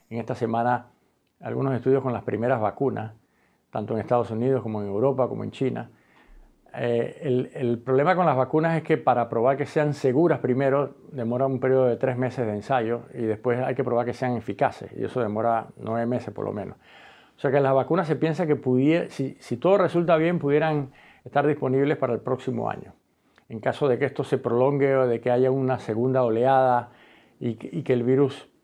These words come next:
forme parte del repertorio de, de agentes infecciosos que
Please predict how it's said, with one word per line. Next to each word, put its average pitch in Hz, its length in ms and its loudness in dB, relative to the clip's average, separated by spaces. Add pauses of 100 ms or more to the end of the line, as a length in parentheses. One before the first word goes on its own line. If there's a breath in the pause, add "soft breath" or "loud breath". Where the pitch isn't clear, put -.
(300)
forme 139 280 2
parte 131 280 2
del 143 120 4
repertorio 127 680 2
de, 110 380 -2
de 110 140 -2
agentes 127 320 0
infecciosos 120 520 -4
que 120 100 -2